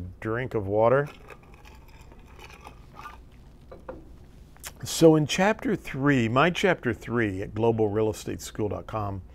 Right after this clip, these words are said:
uh, I created my own test, textbook, and I tried to strip or pull as much of the stuff out of there as I could just to give you the basic information you need to know, but still give you enough to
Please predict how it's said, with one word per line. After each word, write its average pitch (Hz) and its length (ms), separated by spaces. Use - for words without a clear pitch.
uh, 107 340
I 131 160
created 123 460
my 110 200
own 107 140
test, 127 320
textbook, 110 560
and 113 80
I 110 60
tried 175 320
to 143 80
strip - 600
or 92 100
pull 110 340
as 92 120
much 101 380
of 104 80
the 104 100
stuff - 380
out 101 180
of 107 80
there 98 160
as 92 140
I 92 140
could 110 420
just - 240
to 113 80
give 107 380
you 113 100
the 101 100
basic 107 420
information 107 720
you 101 120
need 107 160
to 98 80
know, 98 500
but 110 140
still 175 260
give 143 180
you 123 140
enough 107 360
to 92 180